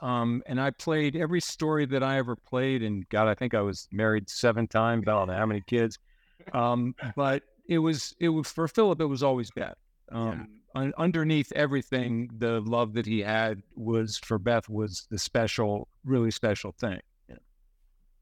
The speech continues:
Speaker 1: But I love, I love, we were working with, um, both of them, and I've been blessed to, I mean, God, look at all the people that I, that,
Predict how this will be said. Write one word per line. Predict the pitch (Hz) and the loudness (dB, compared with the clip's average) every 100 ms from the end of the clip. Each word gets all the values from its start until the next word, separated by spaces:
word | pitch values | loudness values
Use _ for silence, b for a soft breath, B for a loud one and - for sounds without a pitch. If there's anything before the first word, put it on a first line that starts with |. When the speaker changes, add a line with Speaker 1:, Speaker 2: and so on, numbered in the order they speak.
| _ _ _ _ _ - | _ _ _ _ _ -2
Speaker 1:
But | 165 | 2
I | 170 | 4
love, | 185 160 135 | 4 4 4
I | 170 | 4
love, | 160 170 131 143 | 4 2 0 -4
we | 147 | -2
were | 131 | 0
working | 135 156 131 110 | 0 -2 -2 -6
with, | 113 _ _ _ 135 | -6 _ _ _ -6
um, | 117 113 101 | -4 -4 0
both | 143 143 | 0 0
of | 117 | -2
them, | 113 123 _ _ - | -2 -4 _ _ -4
and | 151 | 0
I've | 170 | 2
been | 180 156 | 2 2
blessed | 165 170 - - | 4 2 0 -6
to, | 160 151 - | -2 -2 -2
I | 135 | -2
mean, | 143 143 | 0 0
God, | 127 151 | 2 2
look | 131 147 | 0 0
at | 139 | 0
all | 131 | -2
the | |
people | 135 127 113 | -2 -4 -4
that | 107 | -4
I, | 104 98 _ _ - - - | -4 -6 _ _ -20 -18 -6
that, | 110 | -6